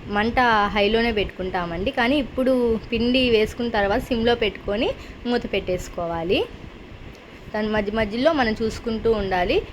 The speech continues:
ఇప్పుడు మనకు అనిపించింది కొంచెం గట్టి పడినట్టు, కొంచెం కాలినట్టు అనిపిస్తే అది మళ్ళీ రివర్స్ చేసుకోవాలి. బ్లాక్ అయ్యేంత వరకు ఉండకూడదండి, బ్రౌనిష్గా వస్తే సూపర్ ఉంటాయి. బ్లాక్ అయితే తినలేం, మాడినట్టు ఉంటుంది కాబట్టి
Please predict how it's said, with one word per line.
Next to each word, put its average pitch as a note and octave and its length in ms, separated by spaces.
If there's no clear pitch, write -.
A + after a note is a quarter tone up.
ఇప్పుడు D4+ 280
మనకు A3+ 400
అనిపించింది G#3+ 400
కొంచెం G#3+ 260
గట్టి G#3 160
పడినట్టు, A3 880
కొంచెం G#3+ 180
కాలినట్టు A3 520
అనిపిస్తే G3 360
అది A#3 140
మళ్ళీ G#3+ 220
రివర్స్ A3 360
చేసుకోవాలి. G3+ 400
బ్లాక్ G#3+ 380
అయ్యేంత A3+ 260
వరకు G3+ 300
ఉండకూడదండి, G3+ 640
బ్రౌనిష్గా A3+ 580
వస్తే G#3 200
సూపర్ G3+ 440
ఉంటాయి. G3 220
బ్లాక్ G3 340
అయితే A#3 300
తినలేం, A3+ 360
మాడినట్టు G3 480
ఉంటుంది F#3+ 320
కాబట్టి D#3+ 520